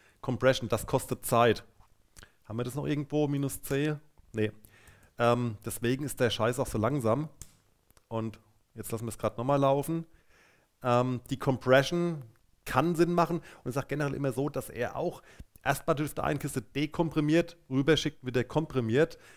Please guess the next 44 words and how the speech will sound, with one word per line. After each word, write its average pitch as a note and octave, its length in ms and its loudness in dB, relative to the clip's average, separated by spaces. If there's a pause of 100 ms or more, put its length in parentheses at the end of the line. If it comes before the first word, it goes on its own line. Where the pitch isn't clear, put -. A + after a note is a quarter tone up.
(100)
Wenn B2+ 160 0
du B2 60 0
richtig C#3 320 -2
schnell, C#3 240 2
äh, D#3 120 -2
kopieren - 420 0
möchtest, C3+ 320 -4
könntest B2 340 -4
du B2+ 40 -8
zum A2+ 200 -8
Beispiel A2 340 -2
auch A2 300 2
mit, A2 440 -6
äh, A2 260 2
Netcut A#2 520 0
arbeiten. A2 680 0 (320)
Auch - 160 -8
da A#2 120 -4
habe C#3 140 0
ich - 60 -8
schon C#3 120 -4
den B2 140 -4
einen B2+ 180 -2
oder A#2+ 140 -4
anderen A#2 280 -4
Entwurf A#2 320 0
bei B2+ 120 -4
mir A2+ 120 0
auf G#2+ 120 -4
der A2+ 80 -4
Platte. G#3 400 0 (520)
Und B2+ 220 -2
hier C#3+ 100 0
können C#3 200 -4
wir A#2+ 40 0
mal A2+ 80 -2
gucken, - 280 -6
if - 180 -6
top - 320 -2 (320)
über A#2 180 0
Bondage A#2+ 460 0
null. A3+ 300 10 (560)
<laughs> G#2+ 360 -8 (1120)
Witz, - 520 -4